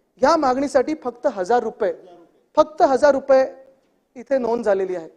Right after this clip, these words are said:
जे कोणी अधिकारी ह्या फसवणुकीत असतील, कदाचित मुख्यमंत्री महोदयांच्या पण हे नजरेत आलं असेल,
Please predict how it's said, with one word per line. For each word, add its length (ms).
जे 180
कोणी 280
अधिकारी 400
ह्या 100
फसवणुकीत 560
असतील, 260
कदाचित 360
मुख्यमंत्री 440
महोदयांच्या 400
पण 140
हे 80
नजरेत 300
आलं 200
असेल, 300